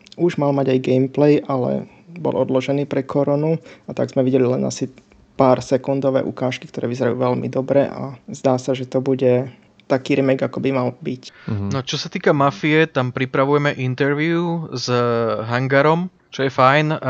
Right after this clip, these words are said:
Speaker 3: čo nie je <laughs> fajn, je to, že už dlhšie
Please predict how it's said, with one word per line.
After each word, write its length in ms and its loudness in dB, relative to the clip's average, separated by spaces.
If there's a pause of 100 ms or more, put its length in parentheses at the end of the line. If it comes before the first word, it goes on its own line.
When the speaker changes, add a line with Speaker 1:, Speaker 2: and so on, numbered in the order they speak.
(360)
Speaker 3:
čo 160 2
nie 240 2
je 120 2
<laughs> 40 -2
fajn, 240 4
je 160 2
to, 160 2
že 140 4 (180)
už 320 -4
dlhšie 320 2